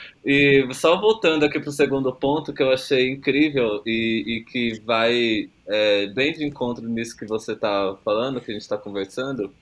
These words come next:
que é aquilo que o La Roça Bom Dia fala naquele artigo que eu leio ele sempre, né, O Sujeito da Experiência,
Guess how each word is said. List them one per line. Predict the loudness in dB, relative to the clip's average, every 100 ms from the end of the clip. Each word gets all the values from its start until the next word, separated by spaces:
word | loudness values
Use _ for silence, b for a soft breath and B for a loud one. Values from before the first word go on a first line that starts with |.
| _ B B B B 0
que | 6
é | 6
aquilo | 6 6 6 6 4
que | 4
o | 6 8
La | 6
Roça | 6 4 4 2
Bom | 2 2
Dia | 4 2
fala | 4 4 4 2
naquele | 0 2 4
artigo | 4 2 0 0 0 0
que | 2
eu | 4
leio | 6 4 4
ele | 2 2
sempre, | -2 2 2 2 -2 0
né, | 2 2 0
O | -4 -2 -2
Sujeito | -6 -2 -2 -2 -2
da |
Experiência, | -4 -4 -4 -2 -4 -8 -10